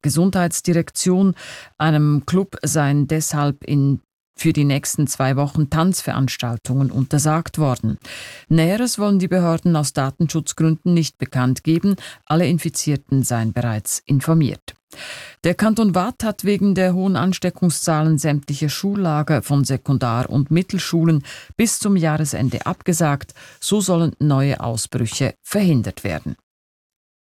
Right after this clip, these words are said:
Die Schweiz und San Marino wollen auf der internationalen Bühne enger zusammenarbeiten. Bei einem Besuch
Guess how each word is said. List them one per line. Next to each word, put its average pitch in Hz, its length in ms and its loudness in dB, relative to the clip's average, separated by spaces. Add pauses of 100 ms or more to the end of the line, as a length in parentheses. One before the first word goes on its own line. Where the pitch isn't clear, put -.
(800)
Die 208 80 6
Schweiz 214 440 0
und - 360 0
San 175 320 2
Marino 170 580 2
wollen 185 380 2
auf 175 240 -2
der - 180 0
internationalen 170 800 0
Bühne 160 400 0
enger 135 320 2
zusammenarbeiten. 117 1160 -2
Bei 95 80 -2
einem 117 200 2
Besuch 165 460 0